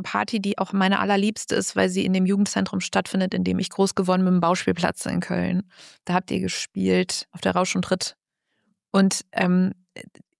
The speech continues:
ich hab euch da halt wirklich gesehen, ihr, ihr hattet sowas von Kinder an Weihnachten, so große Augen und oh mein Gott, was passiert hier gerade? Und w-, irgendwie so dieses,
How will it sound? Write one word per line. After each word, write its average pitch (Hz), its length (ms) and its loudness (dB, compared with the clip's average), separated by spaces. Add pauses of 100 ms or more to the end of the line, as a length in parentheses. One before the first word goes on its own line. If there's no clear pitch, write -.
(380)
ich - 140 0
hab 233 100 4
euch 233 140 2
da 214 120 4
halt 214 160 2
wirklich 220 240 -4
gesehen, 202 400 0
ihr, 190 260 0
ihr 185 160 2
hattet 226 220 2
sowas 202 260 2
von 190 180 -2
Kinder 214 540 2
an 190 200 -2
Weihnachten, 185 680 0
so 170 120 -2
große 196 460 2
Augen 240 380 4
und 202 200 -2
oh 220 140 2
mein 202 280 2
Gott, 214 240 2
was 214 160 0
passiert 220 300 -2
hier 240 120 0
gerade? 214 360 -2
Und 190 180 -2
w-, 185 100 -10
irgendwie 220 400 0
so 196 140 -4
dieses, 202 440 -4